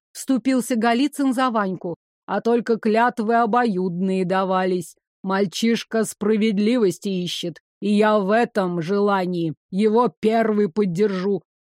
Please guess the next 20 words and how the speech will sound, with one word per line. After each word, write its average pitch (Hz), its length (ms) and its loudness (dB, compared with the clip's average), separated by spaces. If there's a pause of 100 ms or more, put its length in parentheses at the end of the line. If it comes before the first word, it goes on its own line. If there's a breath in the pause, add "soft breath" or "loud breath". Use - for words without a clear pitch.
Больно 208 360 2
уж 180 180 -2
хочется 220 500 -2
узнать, 208 520 0 (220)
кто 269 340 2
дочь 196 380 0
с - 140 -8
мужем 214 520 2
и 220 40 2
внучку 208 680 0
сгубил. 180 600 0 (320)
Выходит, 185 500 0
зря 196 340 2
я 180 200 0
столько 196 480 -2
лет 196 240 0
Сашку 202 480 -4
Забелина 190 640 2
виновным 190 580 0
считал. 180 600 -2